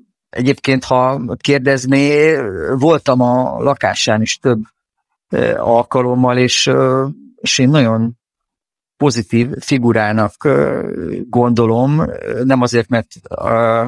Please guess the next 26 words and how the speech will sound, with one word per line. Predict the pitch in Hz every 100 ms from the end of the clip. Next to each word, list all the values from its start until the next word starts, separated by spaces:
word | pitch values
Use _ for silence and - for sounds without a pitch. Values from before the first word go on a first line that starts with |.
| 127
a | - 117 110 110 113
lakása | 120 - 110 - 123 117
annyira | 120 120 117
lenyűgöző | 113 120 123 117 117 120
volt, | 123 139
mert | 120 107
egyébként | 113 - 110
az | 110 107 -
volt, | 123 151
de | 135 131 - _ _ _
hanem, | - 135 147
hanem | 151 156
sokkal, | - 196 131 139
ö, | 135 143 143 143
inkább | 123 147 151 139
azért, | 151 143 -
mert | 135
nagyon | 170 147
finom | 113 160 131 113
intellektus, | 110 110 110 110 - 117 - - - -
ö, | 147 131 120 123
ismertem | - 117 - 117 - 120 113
meg, | 113 113 120 123 _ _ _ _ _ -
ö, | 120 117 117 117
Somlő | - 131 120 120
személyében. | - 127 127 135 143 151 165 175